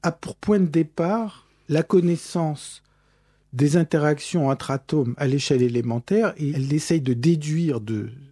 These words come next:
ces interactions à l'échelle microscopique les propriétés à grande échelle d'un système. Donc, typiquement, comme je le disais tout à l'heure, si vous prenez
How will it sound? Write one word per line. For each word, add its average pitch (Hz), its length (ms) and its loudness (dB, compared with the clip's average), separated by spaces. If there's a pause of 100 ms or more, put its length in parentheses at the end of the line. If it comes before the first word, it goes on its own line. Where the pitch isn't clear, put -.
(180)
ces 127 260 -4
interactions 135 760 -2
à 143 100 2
l'échelle 139 460 0 (200)
microscopique 131 840 -4 (280)
les 135 100 0
propriétés 151 840 -2
à 135 100 -4
grande 139 300 0
échelle 160 480 -2 (360)
d'un 127 120 0
système. 113 440 -8 (100)
Donc, 131 220 0 (440)
typiquement, 185 480 -2
comme 160 160 0
je 147 120 0
le 139 60 -4
disais 131 260 -4
tout - 200 -14
à 113 100 0
l'heure, 190 280 0
si - 160 -6
vous 151 140 -2
prenez 151 520 2